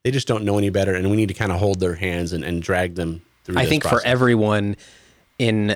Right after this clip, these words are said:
Speaker 2: uh, in the society that I'm familiar with anyway, is in a transition of terminology and a transition of jargon. I feel like we're, we're defending ourselves a lot in this podcast,
Speaker 1: Yeah.
Speaker 2: but it probably makes, it probably makes sense to do so. There's just,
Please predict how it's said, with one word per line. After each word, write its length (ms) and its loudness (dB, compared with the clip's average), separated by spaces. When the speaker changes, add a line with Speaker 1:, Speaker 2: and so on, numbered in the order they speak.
Speaker 2:
uh, 480 0
in 120 -2
the 60 0
society 420 0
that 100 2
I'm 60 0
familiar 400 0
with 200 -2
anyway, 460 0
is 380 0
in 160 -4
a 60 0
transition 500 -2
of 80 -8
terminology 560 0
and 80 -2
a 40 -2
transition 460 -2
of 80 -6
jargon. 480 -2
I 60 -4
feel 140 4
like 140 2
we're, 140 4
we're 140 0
defending 440 2
ourselves 580 0
a 120 0
lot 180 0
in 60 -6
this 100 -2
podcast, 420 0
Speaker 1:
Yeah. 60 0
Speaker 2:
but 80 2
it 40 -2
probably 240 2
makes, 320 -2
it 140 -2
probably 200 2
makes 180 0
sense 200 -2
to 100 -4
do 160 0
so. 260 -2
There's 160 0
just, 160 0